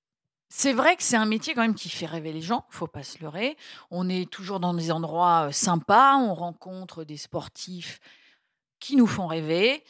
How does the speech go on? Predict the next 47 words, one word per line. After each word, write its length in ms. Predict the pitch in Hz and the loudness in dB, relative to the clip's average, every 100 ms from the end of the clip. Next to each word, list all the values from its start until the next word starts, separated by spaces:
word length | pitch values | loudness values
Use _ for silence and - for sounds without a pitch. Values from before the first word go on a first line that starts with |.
| - _ _ | -20 _ _
Et, 300 | 160 175 175 | -14 -10 -4
euh, 520 | 165 156 156 151 147 147 | -2 -2 -2 -6 -8 -2
voilà, 220 | 196 190 | 2 2
c'est 200 | 208 208 | 2 0
un 220 | 160 156 151 | 2 2 0
privilège. 880 | - 226 196 190 180 208 311 269 | -2 0 0 6 8 8 8 6
Moi, 220 | 175 175 185 | 2 0 0
je 160 | 165 | 0
le 80 | 170 | -4
sais, 180 | - 180 | -4 -4
chaque, 260 | - 185 170 | -4 -4 -6
enfin, 240 | 160 175 | -10 -10
chaque 300 | 160 254 214 | -6 -4 -4
jour, 220 | 208 240 | -4 0
je 100 | 202 | 2
mesure 420 | 190 180 175 214 190 | 2 2 0 0 0
la 80 | |
chance 300 | 156 254 262 | 0 -2 -4
que 100 | - | -4
j'ai 220 | 214 214 208 | -4 -4 -4
de 320 | 170 165 156 | -6 -6 -8
faire 220 | - 165 | -8 -4
mon 160 | 156 160 | -2 -2
métier. 440 | 151 - 214 339 - - - - - _ - | -4 0 2 2 -4 -20 -20 -20 -20 _ -14
Et, 180 | 175 175 | -6 -2
euh, 1040 | 165 156 147 147 143 143 139 143 143 143 143 | -2 -2 -4 -4 -6 -6 -8 -8 -8 -10 -10
et 80 | 156 | -4
voilà, 320 | 156 165 190 | 2 4 2
donc 180 | 175 160 | 0 -8
avec 200 | 147 160 | -14 -16
mes 120 | 147 | -16
proches, 320 | - 180 170 | -6 -4 -4
bah 100 | 139 | -10
oui, 100 | 151 | -12
je 120 | 185 143 | -10 -10
partage, 600 | - - - 190 175 151 | -12 -12 -4 -2 -2 -6
euh, 240 | 143 143 147 _ - - | -8 -12 -16 _ -20 -14
ces 180 | - 170 | -10 -4
moments-là, 720 | 165 160 156 160 185 202 180 | 0 2 4 6 6 6 2
euh, 280 | 151 143 143 | -2 -6 -12
qui, 280 | - 151 143 | -16 -18 -20
qui 140 | - - | -16 -12
sont 160 | 165 | -10
ma 140 | 165 185 | -8 -8
vie, 180 | 277 | -6
en 40 | 240 | -6
fait. 340 | - - - | -8 -12 -14